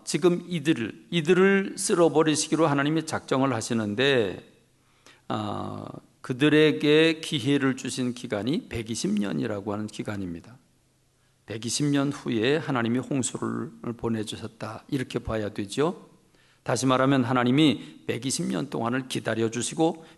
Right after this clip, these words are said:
백이십 년 동안을 회개할 수 있는 시간을 주신 겁니다. 자, 아, 이렇게, 아, 노아라고 하는 사람이 그 당시에 하나님을 신뢰하고 하나님을 믿고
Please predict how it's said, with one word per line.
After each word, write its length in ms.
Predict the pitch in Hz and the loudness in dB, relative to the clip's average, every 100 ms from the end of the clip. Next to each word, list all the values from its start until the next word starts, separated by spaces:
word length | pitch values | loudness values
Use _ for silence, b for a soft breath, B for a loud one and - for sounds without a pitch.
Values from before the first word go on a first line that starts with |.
| - | -10
백이십 380 | 101 120 190 | -8 -4 -2
년 220 | 202 185 180 | -2 -4 -6
동안을 480 | 196 139 151 - | -4 -4 -4 -2
회개할 440 | 160 165 165 143 143 | 0 2 0 -2 -2
수 160 | - | -4
있는 160 | 160 147 | -4 -4
시간을 420 | - - 127 123 | -4 -4 -4 -4
주신 300 | 117 120 131 | -6 -6 -6
겁니다. 480 | 117 107 104 101 107 _ _ _ _ _ _ _ _ _ | -4 -2 -4 -6 -14 _ _ _ _ _ _ _ _ _
자, 320 | - 120 95 - b b b b b - | -2 -2 -2 -14 b b b b b -12
아, 140 | 120 | -10
이렇게, 760 | 123 156 147 156 147 202 - - _ _ _ _ _ _ _ _ _ _ _ _ _ _ - | -2 0 2 4 4 2 -6 -20 _ _ _ _ _ _ _ _ _ _ _ _ _ _ -8
아, 320 | 117 117 113 - - b b b b | -6 -4 -6 -10 -18 b b b b
노아라고 640 | 131 131 139 156 139 151 | 0 4 6 6 6 6
하는 220 | 139 139 | 6 4
사람이 680 | 131 147 127 139 175 202 - | 2 0 2 2 2 0 -6
그 120 | - 135 | -4 -2
당시에 680 | 123 117 - 120 110 151 - - _ b b | 0 -2 0 -2 -2 -4 -8 -20 _ b b
하나님을 500 | - 151 120 117 120 | -10 -6 -2 -2 -2
신뢰하고 640 | 117 147 123 131 127 113 120 | -4 -6 -6 -4 -4 -6 -6
하나님을 480 | - 131 113 110 110 | -6 -4 -4 -4 -4
믿고 600 | 117 117 - 123 131 | -6 -6 -4 -4 -4